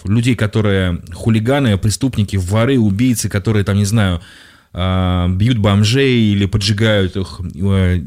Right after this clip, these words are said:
издеваются над животными бродячими, т.д. и т.п. Если мы берём обычного, нормального человека, да, хорошего, ну, на-, среднестатистического человека,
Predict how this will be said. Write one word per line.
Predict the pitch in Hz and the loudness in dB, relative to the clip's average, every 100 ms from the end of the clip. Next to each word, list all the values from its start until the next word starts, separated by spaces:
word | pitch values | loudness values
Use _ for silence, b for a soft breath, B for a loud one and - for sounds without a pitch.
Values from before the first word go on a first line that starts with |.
| 76 92 - | -8 -10 -6
издеваются | 104 104 131 120 95 104 | -2 2 2 2 0 0
над | 92 | 0
животными | 95 110 143 120 110 | 0 0 0 0 0
бродячими, | 107 107 107 104 101 | 0 2 0 0 -2
т.д. | 95 110 | -2 0
и | 110 | -2
т.п. | 127 220 | -2 -4
Если | 139 117 | -2 0
мы | 113 | 0
берём | 135 147 - | 0 -2 -4
обычного, | 110 104 107 175 - 95 85 | -4 0 0 0 0 0 0
нормального | 95 101 104 143 131 98 82 - | 0 0 0 0 0 0 -2 -6
человека, | - 123 107 101 104 95 - 82 76 | -2 2 2 2 2 -2 -2 -6 -4
да, | 85 160 | -6 -6
хорошего, | - 104 101 - 80 80 - | -4 -2 -2 -4 -6 -8 -4
ну, | 143 87 | -4 0
на-, | 107 127 | -2 -2
среднестатистического | - 127 120 120 117 107 - 87 | -4 -2 -2 -4 -4 -6 -6 -2
человека, | 92 90 87 | 0 0 0